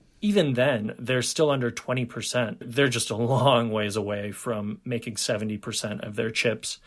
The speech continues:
that they consume in China in the next four years. And you can look at factory build times and the number of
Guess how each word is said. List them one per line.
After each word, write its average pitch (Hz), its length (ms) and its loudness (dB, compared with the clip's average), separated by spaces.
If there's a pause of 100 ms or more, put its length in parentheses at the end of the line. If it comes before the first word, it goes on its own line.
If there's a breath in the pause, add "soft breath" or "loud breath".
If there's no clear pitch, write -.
(360 soft breath)
that 120 200 2
they 113 100 2
consume 110 540 0
in 101 120 -2
China 101 320 -2 (320)
in 113 120 0
the 107 80 2
next 98 200 0
four 131 200 -2
years. - 520 -6
And 139 160 0
you 151 100 2
can 147 180 0
look 135 160 2
at 139 120 0
factory 123 440 0
build 113 320 0
times 135 500 -2
and 117 320 -2
the 113 60 -2
number 117 460 2
of 107 460 -4